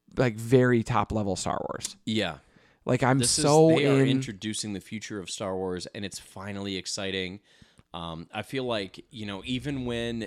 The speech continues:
Speaker 2: Mandalorian really hit, like, say the episode where, where Luke showed up,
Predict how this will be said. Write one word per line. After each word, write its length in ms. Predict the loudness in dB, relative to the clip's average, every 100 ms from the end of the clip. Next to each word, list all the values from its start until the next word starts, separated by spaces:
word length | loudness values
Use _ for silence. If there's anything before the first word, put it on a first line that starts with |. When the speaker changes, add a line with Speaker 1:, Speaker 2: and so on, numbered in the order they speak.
| -8
Speaker 2:
Mandalorian 840 | -6 -4 -6 -6 -4 -4 -4 -6 -6
really 300 | -6 -6 -8
hit, 400 | -6 -6 -6 _ _ _ _ _
like, 200 | -6 -6
say 460 | -4 -2 -2 -2 -4
the 180 | -4 -4
episode 360 | -4 -6 -6
where, 340 | -4 -4 -4 -4
where 200 | -6 -6
Luke 240 | -4 -6 -4
showed 260 | -6 -6
up, 220 | -8 -12